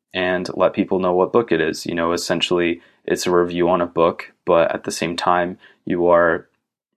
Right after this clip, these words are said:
again, generating a really good idea for a blog post, but you're also putting more information out there. You're serving your audience more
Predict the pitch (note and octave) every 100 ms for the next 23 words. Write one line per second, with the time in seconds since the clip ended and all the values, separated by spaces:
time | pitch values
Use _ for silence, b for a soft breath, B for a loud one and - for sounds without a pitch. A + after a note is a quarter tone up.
0 | F2+ E2+ E2 F2 F2+ E2 E2 E2+ D#2+ E2
1 | E2 E2 E2 E2+ - - A#2 - D#2+ -
2 | E2+ - - b b b _ - F2+ F2
3 | G#2+ - G#2 G2 G#2+ - G#2+ G2 F#2 F#2
4 | F2 F2+ E2+ - D#2+ D#2+ - D#2+ F2 E2+
5 | - F#2 F#2 E2+ E2+ F2+ E2+ E2 - -
6 | F2 F2 F#2+